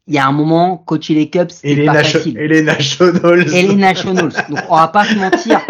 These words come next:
Speaker 1: c'était pas non plus la chose la plus facile. Ça fait trois ans qu'on prédit aux Astros la fin d'un cycle, ça fait trois ans qu'on lui enlève une grosse partie de ses meilleurs joueurs, euh, et ça fait trois ans qu'il y arrive. Et ça fait trois ans qu'il écrase sa division, ça fait trois ans qu'il, qu'il fesse les Yankees,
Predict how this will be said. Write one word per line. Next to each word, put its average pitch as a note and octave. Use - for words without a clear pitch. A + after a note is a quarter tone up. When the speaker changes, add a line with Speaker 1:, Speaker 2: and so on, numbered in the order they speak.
Speaker 1:
c'était A#3
pas F3
non F#3+
plus B3
la F#3+
chose F#3
la E3+
plus E3
facile. D#3+
Ça -
fait F3
trois G#3+
ans G#3+
qu'on F3+
prédit E3
aux D#3+
Astros E3
la C3
fin E3
d'un D#3+
cycle, F3
ça C3+
fait C3
trois F3
ans F#3
qu'on C#3+
lui C#3
enlève C#3+
une C3
grosse D#3
partie -
de -
ses -
meilleurs C3+
joueurs, C#3+
euh, C3+
et E3
ça E3
fait E3+
trois E3
ans E3
qu'il C#3+
y C3
arrive. A#2
Et C#3+
ça -
fait -
trois E3+
ans F3+
qu'il C#3+
écrase D#3+
sa D3
division, C3
ça -
fait E3
trois E3
ans F3
qu'il, C3+
qu'il C3
fesse F3
les D#3+
Yankees, D3+